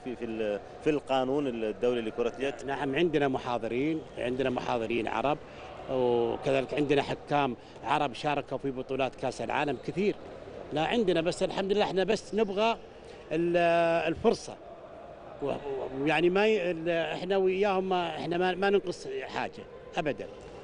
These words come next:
Speaker 1: ما في فرق يعني بتشوف
Speaker 2: ما
Speaker 1: ما
Speaker 2: في،
Speaker 1: بين
Speaker 2: ما
Speaker 1: ال-،
Speaker 2: في
Speaker 1: الحكم
Speaker 2: فرق.
Speaker 1: ال-، العربي
Speaker 2: ما في فرق.
Speaker 1: والأجنبي؟
Speaker 2: مجرد ان الحكم ال-، الأجنبي ياخذ فرصته طول العام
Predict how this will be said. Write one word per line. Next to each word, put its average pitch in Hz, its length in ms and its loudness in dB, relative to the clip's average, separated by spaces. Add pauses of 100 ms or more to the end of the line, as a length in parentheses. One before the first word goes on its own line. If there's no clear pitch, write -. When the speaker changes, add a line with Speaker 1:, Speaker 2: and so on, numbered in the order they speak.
Speaker 1:
ما 190 80 -6
في - 60 -12 (160)
فرق 160 220 0
يعني 139 240 2
بتشوف 156 240 -4
Speaker 2:
ما - 80 0
Speaker 1:
ما 139 120 4
Speaker 2:
في، 120 60 2
Speaker 1:
بين 139 240 2
Speaker 2:
ما 127 60 -2
Speaker 1:
ال-، 127 40 -2
Speaker 2:
في 131 100 4
Speaker 1:
الحكم 147 240 0
Speaker 2:
فرق. 147 220 2
Speaker 1:
ال-، 135 100 0
العربي 139 720 4
Speaker 2:
ما 131 60 0
في - 20 -2
فرق. 160 100 2
Speaker 1:
والأجنبي؟ 131 320 -2 (200)
Speaker 2:
مجرد 185 480 2
ان 175 140 0
الحكم 180 500 -2
ال-، 160 200 0
الأجنبي 196 800 2 (460)
ياخذ 185 320 2 (100)
فرصته 190 340 -2
طول 208 260 6
العام 202 420 4